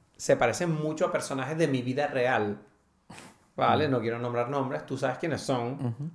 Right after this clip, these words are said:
Speaker 1: pero tú sabes que Kate Winslet es alguien de mi vida. Y tú lo sabes, no voy a decir
Speaker 2: <laughs>
Speaker 1: nombre. Y todo eso combinado, no sé, o sea, creo que esta película es probablemente una película que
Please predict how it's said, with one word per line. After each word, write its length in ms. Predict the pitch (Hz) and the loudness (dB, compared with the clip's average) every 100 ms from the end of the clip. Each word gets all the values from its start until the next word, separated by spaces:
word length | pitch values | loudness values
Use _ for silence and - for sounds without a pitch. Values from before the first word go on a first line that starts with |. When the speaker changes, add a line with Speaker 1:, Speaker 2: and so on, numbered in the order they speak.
| - | -4
Speaker 1:
pero 160 | 135 | -2
tú 80 | 131 | 0
sabes 220 | 127 143 135 | 0 0 2
que 120 | 147 | 2
Kate 120 | 143 | 4
Winslet 540 | 160 165 170 196 208 | 6 6 6 2 2
es 140 | 127 - | -2 2
alguien 240 | 123 131 | 2 2
de 80 | 156 | 0
mi 100 | 117 | -2
vida. 380 | 117 113 92 78 - _ _ - - - - - | 0 0 0 -4 -16 _ _ -20 -20 -20 -10 -6
Y 80 | 135 | 4
tú 100 | 143 | 6
lo 100 | 147 | 6
sabes, 400 | - 120 113 107 | 6 6 4 2
no 100 | 120 | 2
voy 80 | |
a 20 | 131 | 2
decir 200 | 143 - | 2 4
Speaker 2:
<laughs> 80 | |
Speaker 1:
nombre. 360 | 196 160 117 120 - - - - - - - - - - - _ | 6 6 4 -2 -8 -18 -20 -20 -20 -20 -20 -20 -20 -20 -20 _
Y 540 | 165 160 156 - - - _ - - | 2 4 2 -2 -14 -20 _ -6 6
todo 200 | 202 233 | 8 10
eso 200 | 247 262 | 8 4
combinado, 600 | 226 165 151 156 175 190 | 4 4 4 6 6 2
no 140 | 165 | 0
sé, 220 | 165 160 | 0 2
o 40 | 139 | 2
sea, 360 | 135 127 131 - | 2 0 0 0
creo 220 | 147 156 | 0 2
que 80 | 180 | 0
esta 200 | - 196 | 2 4
película 380 | 160 156 185 190 | 4 2 4 2
es 80 | - | 4
probablemente 520 | 160 143 143 156 185 | 4 6 6 0 0
una 160 | 180 | 0
película 400 | 170 139 139 170 | 2 2 4 4
que 260 | 151 135 131 | 4 2 -2